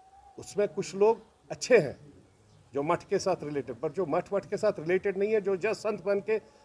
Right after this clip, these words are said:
किसी मंदिर में बैठे और उन्होंने उसके बाद में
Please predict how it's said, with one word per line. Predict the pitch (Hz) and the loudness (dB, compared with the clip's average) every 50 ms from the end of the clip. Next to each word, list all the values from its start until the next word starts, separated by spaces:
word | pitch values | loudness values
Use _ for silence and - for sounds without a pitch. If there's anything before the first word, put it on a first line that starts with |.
| _ _ | _ _
किसी | - 165 - 208 175 | -8 -4 -4 -2 0
मंदिर | 147 165 190 190 214 220 | 0 2 4 6 6 6
में | 233 226 196 | 6 4 6
बैठे | 208 208 196 208 247 254 | 4 4 4 4 4 4
और | 247 247 233 | 4 4 4
उन्होंने | 214 190 185 180 190 196 196 | 2 2 2 2 2 2 2
उसके | 180 165 147 147 - 165 | 0 -2 -2 -4 -4 -2
बाद | 143 147 151 139 | -2 -2 -2 -2
में | 151 180 165 | -4 -6 -8